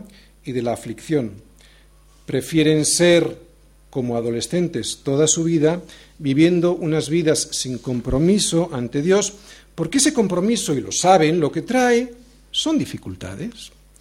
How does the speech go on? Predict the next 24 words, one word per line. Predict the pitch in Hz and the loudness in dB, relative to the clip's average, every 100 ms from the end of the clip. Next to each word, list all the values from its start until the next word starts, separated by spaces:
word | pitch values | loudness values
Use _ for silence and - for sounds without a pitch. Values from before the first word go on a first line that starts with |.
| - - - - | -20 -18 -20 -6
Pero | - 170 180 | 2 6 8
en | 180 | 6
la | |
vida | 190 269 | 6 4
de | 226 | 4
Pablo | 220 240 185 | 2 2 4
esto | 156 - 139 | 2 0 -4
no | 120 110 | -4 -6
es | 107 123 | -8 -8
así. | - 254 262 - - - | -6 -4 -6 -10 -14 -2
Él | 160 185 | 0 2
vive | 208 226 | 0 0
sirviendo | - 160 127 135 180 170 117 | 2 0 0 2 2 2 0
al | 110 | -2
Señor, | - 190 214 - 190 - - - - _ | 0 2 4 2 -2 -12 -20 -20 -20 _
y | 190 | -2
esa | 277 294 | 0 0
responsabilidad | 285 254 - 233 226 220 220 247 233 | -2 -4 -4 -6 -4 -6 -2 0 0
de | 139 | 0
ser | 127 196 190 | -2 0 -2
un | 139 | -4
discípulo | 117 104 - 208 202 110 | -6 -10 -10 -10 -10 -10
del | 101 156 | -8 -6
Señor, | - 208 196 208 | -4 -2 0 -2